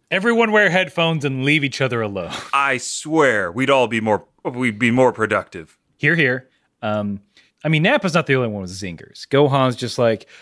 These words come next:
Speaker 1: "I wasn't running. I just, I just had to pee. And you know what? Maybe I'm gonna swing this back on you. Maybe you should. Here's your chance to go home."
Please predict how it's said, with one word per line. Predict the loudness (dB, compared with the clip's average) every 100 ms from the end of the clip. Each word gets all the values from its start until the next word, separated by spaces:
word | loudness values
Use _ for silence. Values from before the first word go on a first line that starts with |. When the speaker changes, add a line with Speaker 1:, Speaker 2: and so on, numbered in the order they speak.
| _ 2
Speaker 1:
"I |
wasn't | 4 4 4
running. | 2 0 0
I | -2
just, | -4 -6
I |
just | -6 -2
had | -2
to | -2
pee. | -4 2 2 2 -4 -16 -20 -20 _
And | -4 0
you | 2
know | 2 2
what? | 2 2 0
Maybe | 0 0 2 2 2 -2 -8 -20 -20 -20 _ -4
I'm | 0
gonna | 2 0
swing | 0 0 2
this | 0 0
back | 0 0 0
on | -2
you. | 0 0
Maybe | 2 0 0 -4
you | -4 -6 -4
should. | 0 0 0 -4 -18 _ _ -20 -20 -12
Here's | -2 0 2
your | 0
chance | 0 0 -2
to | -2
go | 0 2
home." | 2 -2 -4 -12